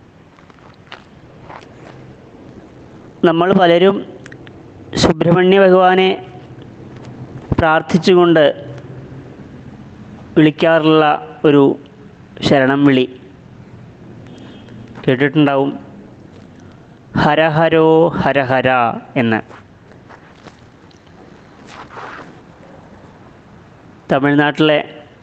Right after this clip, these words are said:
ജനങ്ങൾ അത് വെട്രിവേൽ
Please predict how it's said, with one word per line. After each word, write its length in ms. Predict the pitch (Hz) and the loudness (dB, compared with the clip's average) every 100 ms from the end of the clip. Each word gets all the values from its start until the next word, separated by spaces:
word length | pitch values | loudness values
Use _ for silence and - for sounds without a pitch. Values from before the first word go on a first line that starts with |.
| - - _ - - 151 | -20 -20 _ -20 -4 0
ജനങ്ങൾ 360 | 143 147 143 139 127 - - - - - _ - 139 | 2 2 2 2 -2 -6 -20 -20 -20 -20 _ -4 0
അത് 180 | 131 127 127 127 - - - - _ _ _ - - - - - - - | 2 2 0 -6 -16 -20 -20 -20 _ _ _ -20 -20 -20 -20 -20 -4 -2
വെട്രിവേൽ 640 | 151 - 185 190 185 185 | 0 0 2 4 4 2